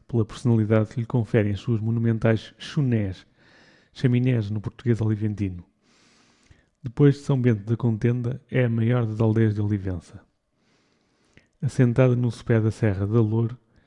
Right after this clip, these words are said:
a cinco quilómetros da vila, constitui um conjunto marcadamente rural, com a fisionomia tradicional pouco alterada,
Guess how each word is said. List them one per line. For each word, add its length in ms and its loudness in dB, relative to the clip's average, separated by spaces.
a 40 0
cinco 300 0
quilómetros 800 -4
da 140 -2
vila, 440 -2
constitui 540 2
um 60 0
conjunto 440 2
marcadamente 600 2
rural, 440 -2
com 100 -6
a 20 -6
fisionomia 600 0
tradicional 640 -2
pouco 260 -4
alterada, 500 -2